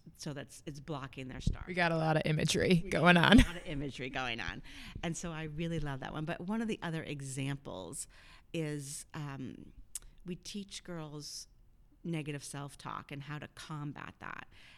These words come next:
Speaker 1: And one of the activities in, in one of the curriculum is, uh, you know, writing something negative about yourself on a piece of paper and then handing it to another girl on your team, and she crosses it out and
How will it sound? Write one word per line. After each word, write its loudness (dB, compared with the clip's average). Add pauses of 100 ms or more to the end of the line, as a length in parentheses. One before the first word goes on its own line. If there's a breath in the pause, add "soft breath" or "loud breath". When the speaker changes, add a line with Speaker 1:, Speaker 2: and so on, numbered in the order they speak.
(120)
Speaker 1:
And -4
one -2
of -4
the -8
activities -8
in, -6
in -6
one -4
of -6
the -10
curriculum -8
is, -10 (560 loud breath)
uh, -8 (180)
you -4
know, -4
writing -4
something -6
negative -8
about -10
yourself -12
on -8
a -8
piece -12
of -14
paper -10
and -8
then -8
handing -8
it -10
to -10
another -8
girl -10
on -8
your -8
team, -8
and -10
she -12
crosses -14
it -10
out -10
and -12